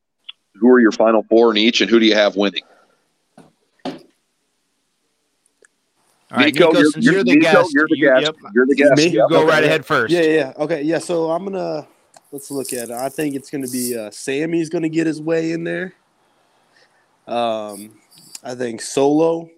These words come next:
Speaker 3: is gonna be in there as well. I'm gonna go, uh, Seth Rollins.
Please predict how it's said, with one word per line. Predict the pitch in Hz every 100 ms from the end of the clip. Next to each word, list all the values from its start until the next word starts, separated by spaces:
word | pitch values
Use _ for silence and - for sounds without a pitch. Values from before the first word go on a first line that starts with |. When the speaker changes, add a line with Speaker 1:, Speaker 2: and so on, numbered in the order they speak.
| _
Speaker 3:
is | 143 143
gonna | 156 147
be | 143 147
in | 139
there | 139 131
as | 113 120
well. | 127 165 202 _ _ _ _ _ _ _ _ _ _ _ _
I'm | 123
gonna | 127 127
go, | 127 135 123 123 120 120 117
uh, | 113 113 110
Seth | - - 139 135
Rollins. | 110 113 139 165 185 196 - - -